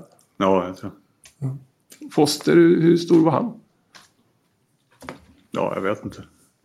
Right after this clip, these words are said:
Speaker 1: Han var samma längd som mig.
Speaker 2: Mm. Kan det stämma? Jag hade någon uppgift, så att han uppgett förut att han vägde knappt sextio kilo.
Speaker 1: Mm.
Speaker 2: Kan det stämma?
Speaker 1: Ja, han kan ha vägt mer.
Speaker 2: Ja, ja, jag vet
Speaker 1: Vid
Speaker 2: inte. Jag,
Speaker 1: tillfälle.
Speaker 2: jag har inte, jag har inte träffat honom, så jag vet inte, så jag frågar dig.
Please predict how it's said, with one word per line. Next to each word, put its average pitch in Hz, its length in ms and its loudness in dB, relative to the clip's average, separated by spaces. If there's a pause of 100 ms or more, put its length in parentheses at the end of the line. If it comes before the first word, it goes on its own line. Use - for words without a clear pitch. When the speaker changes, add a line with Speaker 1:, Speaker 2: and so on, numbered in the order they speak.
(1080)
Speaker 1:
Han 113 80 -2
var 117 120 4
samma 120 280 0
längd 120 220 2
som 123 100 -4
mig. 117 140 -4 (340)
Speaker 2:
Mm. 170 260 -2 (600)
Kan 131 80 0
det - 20 -2
stämma? 123 320 2
Jag 127 380 0
hade 127 200 0
någon 131 120 2
uppgift, 127 360 -2
så 131 60 -2
att 120 100 -2
han 127 100 2
uppgett 123 360 -2
förut 120 380 0
att 127 100 0
han 120 100 2
vägde 120 460 0
knappt - 240 -4
sextio 123 440 -4
kilo. 123 460 -2 (840)
Speaker 1:
Mm. 85 340 -10 (200)
Speaker 2:
Kan 123 60 0
det 120 40 0
stämma? 107 180 0
Speaker 1:
Ja, 98 60 0
han 95 80 -4
kan 101 160 -2
ha 98 60 0
vägt 98 280 0
mer. 107 280 -4 (160)
Speaker 2:
Ja, 143 140 2
ja, 135 120 2
jag 147 100 2
vet 160 100 2
Speaker 1:
Vid 165 60 2
Speaker 2:
inte. - 160 2
Jag, 139 200 4
Speaker 1:
tillfälle. 107 220 2
Speaker 2:
jag 147 60 4
har 147 100 2
inte, 147 400 0
jag 151 80 -6
har 151 80 -2
inte 147 180 -6
träffat - 320 -12
honom, 147 220 -8
så 143 120 -12
jag 127 60 -6
vet 143 180 -8
inte, 147 180 -6
så 147 100 -8
jag 135 80 -8
frågar 151 240 -4
dig. 147 180 -10